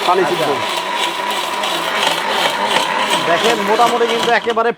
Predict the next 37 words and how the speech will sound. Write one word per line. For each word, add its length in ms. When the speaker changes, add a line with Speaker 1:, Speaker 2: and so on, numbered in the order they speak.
Speaker 2:
পাটায় 320
বেটে 200
ফেললাম। 300
Speaker 1:
পাগলা 280
ব্লেন্ডারের 460
কাজ 240
শেষ, 340
ভাই। 220
Speaker 2:
ও 600
রে, 200
দেখেন, 200
Speaker 1:
এই 80
Speaker 2:
এই 60
যে 80
Speaker 1:
দেখেন, 160
Speaker 2:
দেখেন, 160
Speaker 1:
ভাই। 760
Speaker 2:
একেবারে 480
পাটায় 280
বাটার 200
মতো 160
হয়ে 180
গেছে। 340
পানি 180
Speaker 1:
দেখেন, 160
ভাই। 120
Speaker 2:
কিন্তু 120
ঠিকঠাক 300
দেন, 140
ঢালেন, 200
Speaker 1:
পাগলা 120
Speaker 2:
ঢালেন। 160
Speaker 1:
ব্লেন্ডারের 380
কাজ 240
শেষ। 380
এই 180
দেখেন, 280